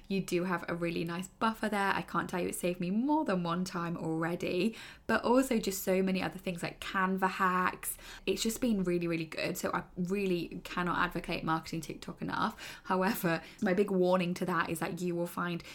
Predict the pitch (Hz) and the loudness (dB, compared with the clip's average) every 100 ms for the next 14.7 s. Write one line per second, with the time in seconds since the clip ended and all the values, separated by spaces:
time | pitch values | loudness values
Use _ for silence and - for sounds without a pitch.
0 | - - - - 185 - 190 220 214 190 | -18 -20 -20 -10 -6 -2 0 0 0 -2
1 | 180 170 - 175 - 170 156 - 185 180 | -2 -2 -4 -4 -4 -4 -6 0 6 6
2 | 196 185 - - 165 - 160 147 - 170 | 6 0 -4 -6 -6 -6 -10 -8 -4 -2
3 | 175 175 180 147 165 175 - 170 165 160 | 0 0 0 0 0 0 -4 -6 -6 -8
4 | 190 - 165 - - 254 220 214 214 - | -8 -4 -4 -4 0 4 4 4 0 -4
5 | - - - 220 208 - 196 190 214 208 | -14 -20 -2 0 4 6 4 2 0 2
6 | 180 185 180 - 170 165 175 165 165 156 | 2 0 -2 -2 -4 -2 -4 -2 -4 -6
7 | - - 165 160 175 180 185 190 - 170 | -10 -8 -10 -6 -8 -6 -8 -6 -4 -4
8 | 165 170 160 175 156 165 220 - 175 170 | -4 -6 -4 0 0 0 -2 -6 -6 -6
9 | 175 - - 170 185 - 170 170 - 185 | -6 -10 -8 -8 -8 -8 -8 -8 -8 -10
10 | - 196 196 - - - - - - 180 | -8 -10 -8 -8 -8 -6 -8 -8 -4 -4
11 | - - - - 233 277 226 185 180 190 | -4 -12 -16 2 2 4 4 4 2 0
12 | 151 - 156 - - - - - - - | -4 -8 -8 -6 -6 -6 -6 -4 -4 -4
13 | - 190 180 160 165 185 - 180 170 - | -6 -4 -2 -2 -4 -4 -2 -2 -2 0
14 | 180 185 190 170 156 160 208 | 2 2 2 0 0 0 -2